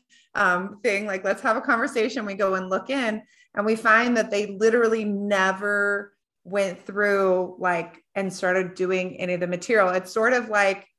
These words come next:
for us, because it's such an intensive live event, it would be like signing up for an E M D R training. Um,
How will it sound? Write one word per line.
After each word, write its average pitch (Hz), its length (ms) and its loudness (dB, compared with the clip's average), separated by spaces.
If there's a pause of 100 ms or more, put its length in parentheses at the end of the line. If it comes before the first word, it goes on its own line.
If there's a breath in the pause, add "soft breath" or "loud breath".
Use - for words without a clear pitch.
(320)
for 175 240 -2
us, 196 260 4
because 202 440 -2
it's - 160 -10
such 190 240 -6
an 185 100 -6
intensive 180 680 -2
live 175 500 2
event, 180 440 -2
it 214 60 0
would 220 160 0
be 240 140 -2
like 214 240 2
signing 196 400 0
up 190 160 -6
for 196 80 -4
an 180 140 -6
E 190 100 -2
M 202 80 -2
D 190 120 0
R 175 180 4
training. 175 580 -4 (440 soft breath)
Um, 175 580 2